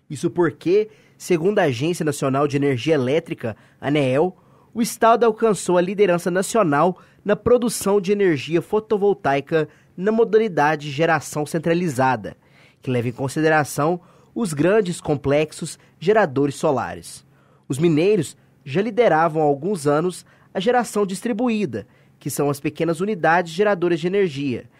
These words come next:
instaladas em casas, empresas e condomínios de até cinco megawatts. Mas a liderança de Minas deve ser ampliada significativamente.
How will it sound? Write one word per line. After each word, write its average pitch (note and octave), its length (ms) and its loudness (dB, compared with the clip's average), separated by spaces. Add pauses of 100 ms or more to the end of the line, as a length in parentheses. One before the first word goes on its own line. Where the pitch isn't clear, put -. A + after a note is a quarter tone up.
(200)
instaladas C3+ 460 -2
em C3 80 -6
casas, C#3+ 640 0
empresas E3 640 -2 (260)
e G3 60 -10
condomínios G3 800 0
de E3+ 160 0
até A#3 200 2
cinco G#3+ 400 -4
megawatts. G3 800 -2 (380)
Mas E3 200 2
a E3+ 60 0
liderança E3+ 420 4
de F3+ 140 -4
Minas A3+ 420 2 (240)
deve A3 300 4
ser A3+ 220 4
ampliada E3+ 560 2
significativamente. F#3+ 1300 -2